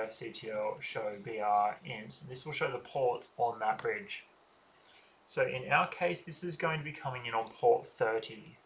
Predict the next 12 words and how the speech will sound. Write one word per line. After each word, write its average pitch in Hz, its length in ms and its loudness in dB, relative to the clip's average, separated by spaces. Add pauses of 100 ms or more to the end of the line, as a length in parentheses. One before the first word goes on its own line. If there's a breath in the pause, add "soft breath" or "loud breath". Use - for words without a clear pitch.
(180)
because 113 380 -4
that 110 200 4
is 107 380 -8
our 107 360 4
patch - 460 -2
B 117 160 -2
R 107 220 0
int 104 220 -6
to 104 320 -4
B 107 140 -4
R 107 240 0
X. - 420 -8